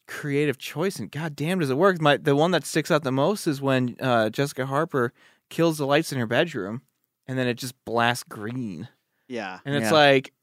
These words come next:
Speaker 1: to, to me, I'm like, "Well, I know the outside of this school is a lot of stained glass windows, so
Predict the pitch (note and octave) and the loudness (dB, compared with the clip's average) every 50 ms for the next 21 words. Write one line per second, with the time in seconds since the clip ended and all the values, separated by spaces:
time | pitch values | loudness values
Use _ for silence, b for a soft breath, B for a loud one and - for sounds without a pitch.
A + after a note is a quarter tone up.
0 | _ _ _ _ _ _ _ _ _ - - F#3 E3+ - - - - E3+ E3+ F#3+ | _ _ _ _ _ _ _ _ _ -4 -2 -2 -2 -2 -4 -4 -2 0 2 4
1 | G#3+ G3+ F3 D#3 D3+ D3 C#3+ C#3+ E3 E3+ F3+ E3 D#3+ E3+ G3 G3 F#3+ F3+ F3 E3+ | 4 4 6 6 6 4 4 4 2 2 4 4 4 4 4 4 4 4 4 4
2 | E3+ - - E3+ D3+ D3 C#3 C3+ B2+ - - - - - D#3 D#3+ D#3+ D#3 D3+ D3 | 2 2 0 2 2 4 4 4 2 2 0 -6 -4 0 2 4 4 4 4 4
3 | C3+ B2 B2+ B2 B2+ C3+ B2+ B2 - - - - B2+ B2 B2+ B2+ C3 B2+ A#2+ A#2+ | 2 2 0 0 0 2 0 0 -2 -4 -6 -4 -2 -2 0 2 4 4 4 4
4 | - - - B2+ B2+ C3 B2+ B2 A#2 A#2 - - A#2 A2 G#2+ A#2 | 4 0 -2 -2 0 2 2 2 2 0 0 2 2 2 2 0